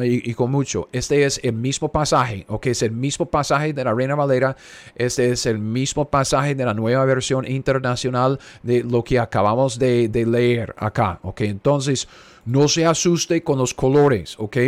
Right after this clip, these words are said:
Porque yo voy a explicar lo que está sucediendo aquí, ¿ok? Si quitamos la cláusula, ¿ok? La cláusula joánica que está en rojo, ¿ok?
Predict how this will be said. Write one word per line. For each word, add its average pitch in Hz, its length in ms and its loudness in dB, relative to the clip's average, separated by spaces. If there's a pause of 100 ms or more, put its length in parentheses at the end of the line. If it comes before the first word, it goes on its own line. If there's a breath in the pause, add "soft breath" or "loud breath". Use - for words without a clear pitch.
Porque 117 260 -2
yo 113 140 0
voy 139 200 2
a 151 40 4
explicar 156 540 0
lo 139 140 2
que 139 100 -2
está 123 240 -2
sucediendo 135 800 -2
aquí, 113 520 -2
¿ok? 95 200 -8 (800 loud breath)
Si - 220 -4
quitamos 160 640 -2
la 185 140 0
cláusula, 151 720 2
¿ok? - 140 -8
La 127 180 2
cláusula 156 640 4
joánica 143 520 0
que - 120 -4
está 127 240 0
en 147 200 0
rojo, 131 500 2
¿ok? - 100 -4